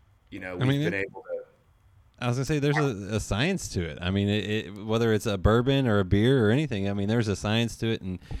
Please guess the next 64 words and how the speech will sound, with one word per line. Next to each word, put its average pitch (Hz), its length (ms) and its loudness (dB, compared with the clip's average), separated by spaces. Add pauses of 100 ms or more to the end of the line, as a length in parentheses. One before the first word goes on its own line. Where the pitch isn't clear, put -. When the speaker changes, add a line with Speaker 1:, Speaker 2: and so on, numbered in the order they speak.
(280)
Speaker 2:
and, 98 300 4
uh, 92 100 2
you 98 180 0
know, 95 80 2
for 104 120 -2
some 95 180 2
of 107 120 2
them, 104 140 0
a 90 180 -2
lot 95 240 -4
of, 92 180 -4
lot 95 200 -6
of 90 60 -6
self-taught. 107 680 -4
And, 92 180 -8 (460)
you 110 80 2
know, 107 40 6
you, 113 80 4
you 123 280 4
have 127 220 4
the 104 100 4
three 127 220 4
different 107 440 2
versions 104 440 2
of, 92 100 2
of 87 220 -4
the 90 80 -2
Juan 90 240 0
Lobo, 90 240 4
the 90 100 2
Blanco, 92 420 0
Reposado, 90 720 0
and, 90 120 -2
and 87 240 -8
then 87 260 -8
Yeho. 95 480 -4
I 90 60 -6
mean, 92 260 -6 (800)
wa-, 135 220 -2
was 123 140 -2
that 143 160 0
kind 151 140 -4
of 139 60 -4
the, 127 220 -2
the 120 160 -2
idea, 117 260 0
is 117 140 0
to 117 100 -6
kind 113 180 -4
of 104 100 -6
build 107 200 -2
it 107 140 -4
to, 135 200 -8
to 131 240 -6
those 123 280 -4
three, 127 260 -2
or 117 100 2
did 98 160 -2
you 104 160 0
just 98 240 -6
kind 104 160 2
of 101 80 0
decide 101 380 0
that 92 160 0